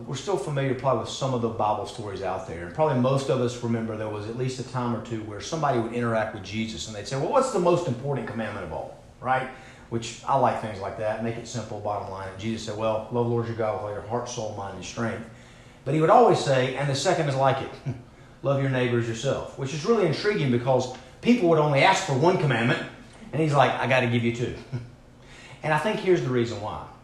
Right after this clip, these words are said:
Now, I'm gonna ask a question, and I don't want anybody to answer out loud or raise your hand. In some sense, this is rhetorical. Maybe just answer in your own mind.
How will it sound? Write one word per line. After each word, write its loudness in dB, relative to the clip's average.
Now, -2
I'm 2
gonna 2
ask 0
a -18
question, -4
and -2
I -2
don't 2
want 2
anybody 4
to -2
answer 0
out 0
loud 2
or -4
raise -2
your -6
hand. -6
In -12
some -4
sense, -6
this -6
is -10
rhetorical. -6
Maybe -8
just -10
answer -6
in -10
your -8
own -8
mind. -2